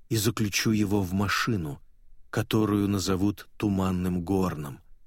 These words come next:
и каждый, кто сумеет вынести его, познает печаль всей вечности и то, как коротка наша жизнь.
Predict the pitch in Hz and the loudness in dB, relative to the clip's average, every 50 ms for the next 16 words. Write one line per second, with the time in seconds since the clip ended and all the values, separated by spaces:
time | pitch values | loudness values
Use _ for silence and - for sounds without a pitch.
0 | - - - - - - - - - - - - - 107 - - - 120 117 110 | -20 -20 -20 -20 -20 -20 -20 -20 -20 -20 -12 -10 -10 -8 -6 -2 0 0 2 2
1 | 104 92 98 107 104 - - - 113 101 - - 117 107 107 107 107 104 98 90 | 0 -2 -2 -4 -4 -2 -2 -2 -2 -2 0 0 0 0 2 2 2 0 0 -2
2 | - 87 76 90 110 120 113 101 90 - - - - - 85 82 80 78 73 78 | -4 -4 -2 -2 -2 -2 -2 -4 -4 -6 -8 -8 -8 -6 -6 -6 -6 -6 -6 -6
3 | 78 71 69 - - - - - - - - - - - - - - - - 110 | -6 -8 -10 -14 -18 -20 -20 -20 -20 -20 -20 -20 -20 -20 -20 -20 -14 -6 -2 0
4 | 110 98 85 95 104 104 104 98 95 95 90 - - - - - - - - 110 | 0 0 0 0 0 2 2 2 0 0 -2 -6 -12 -20 -20 -20 -10 -6 -4 -4
5 | 98 - - - 110 98 90 82 78 - - - 92 87 80 73 78 101 117 113 | -2 0 0 2 2 0 0 -2 -4 -6 -6 -4 -4 -4 -4 -2 -2 -2 -2 -2
6 | - - - 92 82 - - - - - - - - - - _ _ - - - | -2 -4 -6 -6 -8 -8 -8 -10 -12 -14 -14 -16 -18 -20 -20 _ _ -20 -20 -20
7 | - - - - - 113 101 - - - 110 104 104 101 90 - - - - - | -20 -20 -10 -6 -4 -4 -4 -4 -4 -2 0 0 0 0 -4 -6 -12 -20 -20 -20
8 | - - _ - - - - 101 98 - - - - - - 113 104 95 87 - | -20 -20 _ -20 -14 -6 -4 -4 -4 -4 -8 -14 -12 -6 -4 -4 -4 -4 -6 -8
9 | - - - 101 90 82 85 85 80 - - 82 80 76 - - 78 78 76 76 | -8 -4 -4 -2 -2 -2 -4 -4 -4 -4 -4 -4 -6 -6 -6 -6 -6 -6 -8 -10
10 | - - - | -12 -14 -16